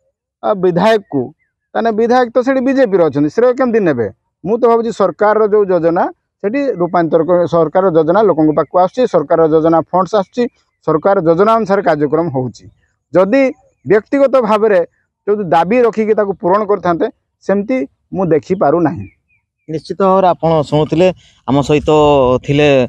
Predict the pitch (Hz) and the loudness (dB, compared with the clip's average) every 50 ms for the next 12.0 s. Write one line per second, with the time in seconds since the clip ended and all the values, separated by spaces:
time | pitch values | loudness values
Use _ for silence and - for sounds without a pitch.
0 | - _ _ _ _ - 139 120 - 151 131 147 143 135 139 147 143 135 120 - | -4 _ _ _ _ -8 -6 -4 -4 -2 -2 0 0 0 2 2 2 0 -2 -4
1 | - - - - 127 127 127 123 123 120 107 135 151 175 165 - - _ _ _ | -10 -20 -10 -6 -2 0 0 0 0 0 0 0 0 -2 -2 -6 -16 _ _ _
2 | _ _ - - 147 147 143 135 135 127 123 120 120 120 107 - 110 104 101 104 | _ _ -6 -2 0 0 0 0 0 -2 -2 -2 -4 -4 -6 -8 -10 -12 -12 -12
3 | 104 107 104 120 127 117 160 151 147 143 143 113 - - 151 135 147 156 143 151 | -10 -8 -6 -4 -2 0 0 0 0 0 -2 -2 -2 -4 -4 -2 -2 -2 0 -2
4 | 156 147 - 180 180 185 214 185 147 131 143 139 131 - - 147 147 147 139 - | -2 -2 -4 -4 -2 0 0 0 2 0 0 -2 -2 -2 -2 0 2 2 0 -2
5 | - _ _ _ _ - 131 135 117 151 139 147 139 - 156 147 123 160 139 127 | -6 _ _ _ _ -2 0 0 0 0 0 -2 0 0 -2 -2 -2 -2 -2 0
6 | 135 147 139 123 135 139 135 - - 123 - 139 139 131 - 135 - 131 120 139 | 0 0 2 2 2 2 0 -2 -4 -6 -4 -2 -2 -2 -2 -2 0 0 2 2
7 | 147 135 135 139 131 151 147 - _ _ _ _ _ - 135 139 143 139 139 139 | 2 2 2 2 2 0 0 0 _ _ _ _ _ -2 0 0 2 2 2 2
8 | 131 127 - - 143 131 151 143 - 151 156 127 - 156 123 135 139 143 139 131 | 0 -2 -2 -4 -4 -4 -4 -4 -2 -4 -4 -4 -4 -2 -2 0 0 0 0 0
9 | - 127 117 113 135 147 - 160 139 - - 165 165 156 135 156 156 - - - | -2 -4 -4 -2 -4 -2 -2 -4 -4 -4 -6 -4 -2 -2 0 0 -2 -2 -4 -10
10 | - _ _ _ - 165 - - 208 180 - 151 - 165 151 127 160 160 127 139 | -20 _ _ _ -4 -4 -2 -2 -2 -2 -2 -2 0 -2 0 0 0 0 2 2
11 | 156 139 - - 202 190 190 - _ _ _ _ _ - 151 135 139 143 151 156 | 0 0 0 0 0 0 0 -2 _ _ _ _ _ -4 -2 0 0 2 2 2